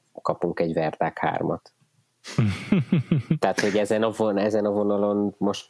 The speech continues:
Speaker 1: tehát, hogy ez be van lőve, és ugye azt beszéltük, hogy még az is tök okés, szóval, hogy még a Verdák hárommal is tönkreverik a Pixaros, nem t-, vagy Netflixes, nem tudom
Speaker 2: Ja,
Speaker 1: micsodát,
Speaker 2: igen.
Speaker 1: érted? Tehát, hogy így
Speaker 2: Igen.
Speaker 1: most ez,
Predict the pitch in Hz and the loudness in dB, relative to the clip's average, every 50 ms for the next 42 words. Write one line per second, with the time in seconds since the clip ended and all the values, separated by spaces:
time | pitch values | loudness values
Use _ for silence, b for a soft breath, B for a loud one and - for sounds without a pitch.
0 | - 113 - _ - - - - 101 92 98 92 95 101 87 87 87 90 95 101 | -16 -18 -6 _ -4 -2 -2 0 0 0 0 2 0 0 0 0 0 2 2 0
1 | 101 104 101 - - 107 101 104 98 92 - 98 92 - - 98 90 - 98 - | 0 0 0 0 0 0 2 0 0 0 -2 -4 -2 -2 -2 -2 -2 -2 -2 -2
2 | - 95 92 95 95 90 92 90 90 - - - - 92 - 95 87 - - - | 0 0 0 0 0 0 0 0 -2 -4 -2 -2 -4 -2 0 -2 -2 -2 -4 -4
3 | - - - - 87 82 87 90 98 87 B B B B B B - 104 101 90 | -4 -2 -2 -2 0 0 0 0 -2 -2 B B B B B B -2 -2 -2 -2
4 | - - - - - _ _ _ _ _ _ _ _ _ _ _ - 98 95 110 | -6 -10 -16 -18 -20 _ _ _ _ _ _ _ _ _ _ _ -2 0 0 0
5 | 113 107 95 95 98 92 - 101 95 95 95 92 92 87 92 87 82 - - - | 0 0 0 -2 -2 -2 -2 -2 0 0 0 0 0 0 0 0 -2 -2 -2 -2
6 | 85 85 87 85 87 87 87 90 85 87 - - 90 82 - _ - 90 80 - | -2 0 0 0 -2 0 0 0 -2 -2 -2 -4 -4 -6 -6 _ -6 -6 -4 -4
7 | - - 90 82 85 87 87 - - - 87 85 82 - - - - 95 90 87 | -4 -2 -2 0 0 -2 -2 -4 -4 -2 -2 -2 -2 -4 -8 -6 -2 -2 0 0
8 | 92 95 92 92 92 - - 98 92 - - - 90 87 - - - 78 82 87 | 2 2 0 0 -2 -2 -4 -4 -4 -2 -2 -2 -2 -2 -2 -4 -2 -2 -2 -2
9 | 85 82 - 87 82 92 101 101 104 107 85 90 92 - - 110 104 104 110 - | -2 -2 0 2 2 4 2 2 2 2 2 0 2 2 2 2 2 0 0 -2
10 | 117 - - - 95 92 - - 101 98 92 104 101 98 101 101 101 - - 107 | -4 -2 -2 -2 -2 -2 -2 -2 -2 2 2 2 2 2 2 0 0 0 0 0
11 | 104 95 - | 0 0 -2